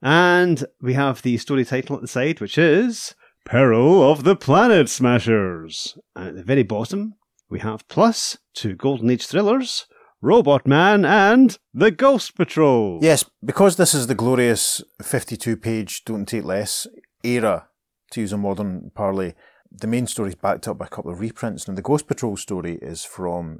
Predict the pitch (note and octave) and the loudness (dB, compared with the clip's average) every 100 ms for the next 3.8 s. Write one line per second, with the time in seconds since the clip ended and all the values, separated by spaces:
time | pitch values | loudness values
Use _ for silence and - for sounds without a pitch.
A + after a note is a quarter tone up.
0 | - - - - F#2 F2 E2 _ G2+ G#2 | -18 -16 -14 -10 -8 -8 -12 _ -10 -10
1 | F#2+ - A2 - - - G#2+ G#2 - G#2+ | -8 -6 -4 -4 -10 -2 -2 -2 -4 -4
2 | F#2 C#2+ - G2 F#2+ F#2+ C3 B2+ - F2 | -4 -10 -14 -12 -8 -6 -2 -2 -2 -8
3 | F2+ - F2 F#2 - F2+ F2+ | -10 -10 -8 -8 -10 -10 -10